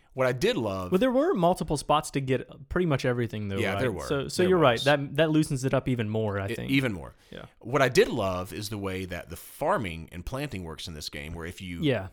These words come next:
Speaker 1: if you harvest a field, it depletes the nutrients in the soil, so they become less valuable. So if I did a field at level three, and I got three wheat, then it goes down to two for next round.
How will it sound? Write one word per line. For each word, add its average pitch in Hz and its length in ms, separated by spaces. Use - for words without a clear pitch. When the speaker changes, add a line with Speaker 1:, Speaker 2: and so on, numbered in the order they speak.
Speaker 1:
if 107 120
you 104 140
harvest 135 480
a - 20
field, 98 580
it 101 240
depletes - 560
the 85 400
nutrients 101 520
in 85 60
the 73 60
soil, 95 480
so - 160
they 98 160
become 92 380
less 90 220
valuable. 76 420
So 104 140
if 92 100
I 104 80
did 110 260
a 95 120
field 113 580
at 82 260
level 90 240
three, 117 560
and 95 100
I 85 280
got - 260
three 101 260
wheat, 98 420
then 95 140
it 78 60
goes 90 200
down 85 200
to 73 60
two 131 280
for 87 140
next 73 260
round. 64 440